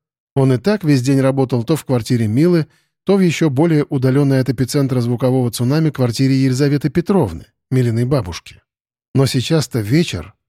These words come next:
Мила с мужем пришли домой с работы, и совесть непринужденно намекала несчастному брату Ивана о том, что пора, пора мотать со двора в родные завывания. «Так и плачет?» сочувственно спросила Мила, машинально погладив высадившийся на кухонном диванчике кота-десант.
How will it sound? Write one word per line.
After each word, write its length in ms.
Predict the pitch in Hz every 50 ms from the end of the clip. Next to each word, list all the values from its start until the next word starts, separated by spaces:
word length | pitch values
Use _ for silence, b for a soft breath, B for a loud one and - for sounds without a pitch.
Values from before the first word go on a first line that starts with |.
| _ _ _ _ _ -
Мила 280 | 131 156 202 214 185
с 100 | 139 -
мужем 300 | 143 143 156 143 143 123
пришли 300 | 107 131 123 - - 143
домой 280 | 131 131 127 127 131 120
с 80 | - -
работы, 580 | 113 117 113 123 156 175 - 185 165 156 131 - _ _
и 120 | - 143 135
совесть 400 | 120 - 196 214 208 185 - 156
непринужденно 600 | 139 127 139 139 139 131 123 127 175 180 170 151
намекала 440 | 143 143 143 139 - 165 160 156 143
несчастному 640 | 139 139 127 - - 147 135 117 - 139 127 127 131
брату 340 | 127 139 131 123 - 123 123
Ивана 300 | 127 131 127 123 117 -
о 220 | - - 117 113
том, 340 | - - 196 208 190 139 - b b b b b b b _
что 260 | - - - 151 135
пора, 300 | 107 - 135 143 180 202
пора 300 | 196 - 151 143 147 160
мотать 320 | 156 143 127 - 139 127 -
со 140 | - 131 117
двора 320 | 117 120 117 131 175 185
в 80 | 160 139
родные 420 | 131 123 110 117 131 156 170 156
завывания. 720 | 131 131 127 123 120 110 120 156 160 139 95 73 64 - _ _ _ _ _ _ _ _ _ _ _ _ _ _ _
«Так 220 | - 160 147 - 175
и 40 |
плачет?» 440 | - - - 180 180 170 - - - _ _ _ _ _ _ _ _ _ _ _ -
сочувственно 560 | - - 135 123 - 147 - - 131 123 127
спросила 480 | 107 - - 127 120 - - 131 127 117
Мила, 400 | 113 123 160 180 185 180 170 - _ _ _ _ _ _ _ -
машинально 580 | - 113 127 - - 135 151 190 214 208 202 180
погладив 560 | - - 135 123 143 170 180 165 160 131 -
высадившийся 680 | 131 147 160 - 165 143 143 127 - - 127 - - 123
на 120 | 127 127
кухонном 420 | 127 - 139 - 135 127 127 123 120
диванчике 560 | 113 123 127 139 139 127 - 127 - - 123
кота-десант. 760 | - 139 127 - 135 127 151 143 - - 104 82 - 95 _